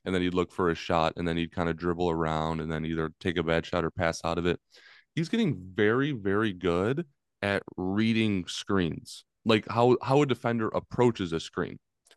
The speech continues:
Like, he knows when to curl, he knows when to stay high, and he knows when to not go through a screen and kinda back off and stay behind the screen. Like, when he sees, like, a defender go through the screen too quick, he'll know to stay behind it.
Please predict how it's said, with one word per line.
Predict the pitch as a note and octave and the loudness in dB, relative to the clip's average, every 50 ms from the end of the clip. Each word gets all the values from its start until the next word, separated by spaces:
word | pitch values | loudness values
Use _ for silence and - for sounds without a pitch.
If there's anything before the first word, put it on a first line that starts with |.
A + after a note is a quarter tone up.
| _ _ _ - | _ _ _ 0
Like, | F#2+ G2 - | 0 0 0
he | - - C#3+ | 0 0 2
knows | C#3 B2 A#2 A2+ B2 C3 B2 - | 4 4 6 6 6 4 4 0
when | - G2+ F#2 E2+ | -2 -4 -2 -2
to | D#2 D2 | -4 -6
curl, | - - - G#2 A2+ C3 D3+ F3 F#3 _ _ _ _ - | -6 -2 0 2 4 4 2 0 -2 _ _ _ _ -6
he | G#2+ | -2
knows | G2+ G2+ G#2 G2+ - | -2 0 0 -2 -2
when | G#2 G2 F2+ | -4 -4 -4
to | E2+ | -4
stay | - - - G2 F#2 F2+ | -4 -4 -2 0 0 0
high, | D#2+ - - F2 F2 F#2+ G#2+ B2+ C#3 C#3 C#3 - - - _ - | 0 0 0 2 2 2 2 2 -2 -4 -8 -14 -20 -20 _ -6
and | - G#2 G#2+ | -4 -2 -2
he | G#2+ | -2
knows | G#2 G#2 A2 B2 B2+ G#2+ | 0 0 2 2 0 0
when | G#2 G#2+ G#2 G#2 | 0 -2 -2 -2
to | G2 F#2+ E2+ | -2 -2 -2
not | F2+ G2+ B2 B2+ A2+ | 0 2 2 0 0
go | - G#2+ G2 | 2 0 0
through | F2+ - - F#2 F2+ F2 | 0 0 -2 -4 -2 -2
a | |
screen | - - - - F#2+ F#2 F#2 F2 E2 | -4 -6 -6 -2 -2 0 0 -2 -4
and | E2 E2 | -4 -4
kinda | - G2+ G2+ G2+ F2+ | -2 -2 0 0 -2
back | D#2+ - F2+ F2+ F2 - - | 0 0 0 0 0 0 -2
off | - E2+ E2+ E2+ F#2 G2+ - - | -2 2 2 4 2 2 0 -4
and | F2+ E2+ | -10 -10
stay | - - G2 F#2 | -6 -2 -2 0
behind | F2+ F2 D2+ - - - A2 A#2 A#2 G#2+ | 0 -2 -4 -6 -4 -2 -2 0 0 0
the | F#2 - | -2 -4
screen. | - - - F2+ F2 E2+ E2+ E2 E2 D#2+ - _ _ - _ - | -6 -6 -4 -4 -2 -2 -2 -4 -6 -6 -10 _ _ -20 _ -2
Like, | G2 G2+ | 0 0
when | F#2+ G2+ | 2 2
he | A2 C3 | 2 2
sees, | C#3+ C#3 - A#2 A2+ A2+ A#2 A2 - | 2 0 0 0 2 2 2 0 0
like, | G#2+ F#2+ F2+ - | 0 0 0 -2
a | E2+ | -4
defender | F2 F#2+ - - G2 F#2+ G2+ G#2 G#2+ G2+ | -8 -8 -6 -2 -2 0 0 0 -2 0
go | F2+ F2+ F2+ | 0 0 -2
through | - - - F#2 G2 G#2 G2+ | -2 -4 -8 -6 -6 -4 -4
the | G2 | -6
screen | F#2 - - - G#2 G2 F#2+ F2+ | -8 -10 -8 -6 -4 -4 -4 -4
too | - - G#2 G2 | -4 -2 -2 -2
quick, | - - G2+ G#2 A2+ - _ _ _ _ _ - | 0 0 0 0 0 -2 _ _ _ _ _ 0
he'll | B2+ C3 B2+ | 2 4 4
know | G#2+ F#2+ F#2+ G2+ G#2+ | 4 4 4 4 4
to | G2 F2+ | 4 2
stay | - - - G2 F#2+ | -2 -2 -4 -2 -2
behind | F2+ D#2+ D2+ - E2+ F2 F2 E2 E2+ | -2 -4 -4 -4 -4 -4 -2 -2 -4
it. | E2 - | -6 -6